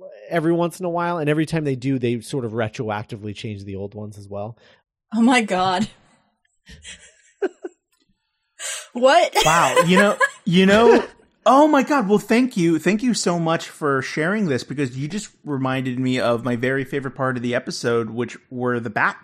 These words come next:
Speaker 3: things, the Batmen.
Speaker 1: Yeah.
Speaker 3: Uh, this looks like, you know, when you see, like, those photoshopped, uh, Google images of, like, an episode nine poster.
Speaker 1: <laughs> Oh yeah,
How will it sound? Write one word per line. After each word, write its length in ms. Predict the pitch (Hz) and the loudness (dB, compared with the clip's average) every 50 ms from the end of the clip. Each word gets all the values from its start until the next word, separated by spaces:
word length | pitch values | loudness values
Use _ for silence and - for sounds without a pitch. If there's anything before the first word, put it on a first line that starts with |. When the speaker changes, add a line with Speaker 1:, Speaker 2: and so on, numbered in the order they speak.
| _ _ - | _ _ -14
Speaker 3:
things, 340 | 107 92 80 65 - - - | -14 -14 -16 -18 -20 -20 -18
the 80 | - - | -12 -8
Batmen. 560 | - 143 - - - 104 80 - - - - _ _ _ _ _ _ - | -6 -6 -6 -8 -10 -14 -16 -16 -18 -20 -20 _ _ _ _ _ _ -6
Speaker 1:
Yeah. 340 | 139 143 139 127 123 139 147 - _ _ _ _ _ _ _ _ _ _ _ _ _ _ _ _ _ _ _ _ _ _ _ _ - | -2 0 0 0 0 -2 -4 -10 _ _ _ _ _ _ _ _ _ _ _ _ _ _ _ _ _ _ _ _ _ _ _ _ -10
Speaker 3:
Uh, 260 | 117 120 120 123 123 - | -8 -8 -6 -8 -8 -6
this 200 | 131 160 156 - | -4 -4 -2 0
looks 200 | 208 214 208 - | 0 0 0 -2
like, 260 | 220 190 190 165 - | -4 -4 -4 -2 -4
you 100 | - 165 | -4 -2
know, 120 | 165 165 160 | 0 0 0
when 140 | 160 156 151 | 0 -2 -2
you 100 | 151 139 | -4 -4
see, 220 | - - 151 147 | -4 -4 -2 0
like, 200 | 143 135 127 131 | 0 -2 -2 -2
those 480 | 139 135 131 127 127 123 117 110 117 - | -2 -2 0 0 -2 -2 -4 -8 -12 -18
photoshopped, 1040 | - - - - 120 120 123 123 120 117 - - 120 117 117 113 - - - - - _ _ _ _ _ _ _ _ _ _ _ _ _ _ _ _ _ _ _ _ _ _ | -20 -10 -6 -4 -2 0 0 -2 -2 -4 -4 -4 -2 -2 -2 -4 -6 -10 -18 -20 -20 _ _ _ _ _ _ _ _ _ _ _ _ _ _ _ _ _ _ _ _ _ _
uh, 560 | 123 117 113 110 107 104 101 104 104 107 - - - - 131 | -4 -2 -2 -2 -4 -4 -6 -6 -6 -6 -8 -10 -12 -10 -6
Google 320 | 131 127 120 127 120 120 | -4 -4 -2 -2 -2 -2
images 340 | 117 117 117 110 120 113 113 | -2 -4 -4 -4 -6 -6 -6
of, 160 | 113 104 113 | -8 -8 -6
like, 240 | 110 107 104 104 - | -6 -6 -6 -6 -6
an 100 | 104 110 | -6 -6
episode 340 | 110 - 113 - 117 101 98 | -6 -6 -6 -6 -6 -6 -6
nine 280 | 95 95 98 104 104 | -8 -8 -8 -8 -6
poster. 580 | 101 117 110 110 - - 120 120 117 - _ _ - - - - - | -6 -6 -6 -6 -6 -6 -6 -6 -6 -8 _ _ -20 -18 -10 -6 -6
Speaker 1:
<laughs> 40 | 359 - - - - 339 - _ _ _ _ _ _ _ _ _ _ _ _ 175 | -6 -6 -6 -10 -20 -20 -20 _ _ _ _ _ _ _ _ _ _ _ _ 0
Oh 200 | 170 185 175 170 | 4 4 4 4
yeah, 460 | 156 147 156 170 139 131 127 120 98 | 4 2 2 2 2 2 0 -2 -4